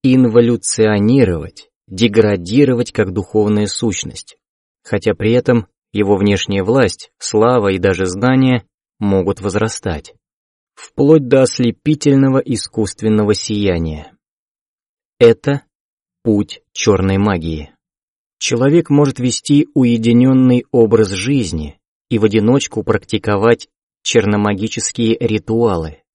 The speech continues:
но вся его власть, могущество и знание будет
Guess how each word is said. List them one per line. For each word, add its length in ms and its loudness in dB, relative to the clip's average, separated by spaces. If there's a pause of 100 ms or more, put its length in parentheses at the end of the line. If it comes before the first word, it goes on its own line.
(540)
но 120 -2
вся 180 -2
его 220 2
власть, 440 -2
могущество 720 -4
и 160 -4
знание 600 -2 (760)
будет 420 2